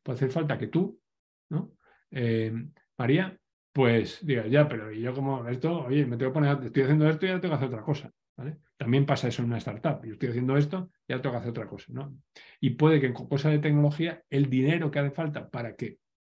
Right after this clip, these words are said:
tengas esa prueba de concepto sea, eh, un poco más grande que sería en el caso de una startup, ¿vale? Pues intentamos, eh, en,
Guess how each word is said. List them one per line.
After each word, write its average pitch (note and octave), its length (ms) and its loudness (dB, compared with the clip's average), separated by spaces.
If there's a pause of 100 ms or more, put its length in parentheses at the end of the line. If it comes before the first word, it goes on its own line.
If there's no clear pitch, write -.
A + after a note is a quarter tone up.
(100)
tengas B2+ 300 -4
esa B2 180 -2
prueba C#3 200 2
de C3+ 60 2
concepto C#3 340 -2
sea, D3+ 340 -2 (460)
eh, G#2+ 500 -16
un A2+ 80 -12
poco C3 160 -4
más C3 180 4
grande C#3+ 360 4
que A#2 120 -4
sería A#2 260 -4
en B2+ 60 -2
el B2 60 -4
caso B2+ 220 -4
de C3+ 60 -2
una B2 40 -4
startup, - 420 -10 (360)
¿vale? C#3+ 140 -10
Pues - 220 -16
intentamos, B2 720 2 (440)
eh, C#3 240 -6
en, A#2+ 640 -4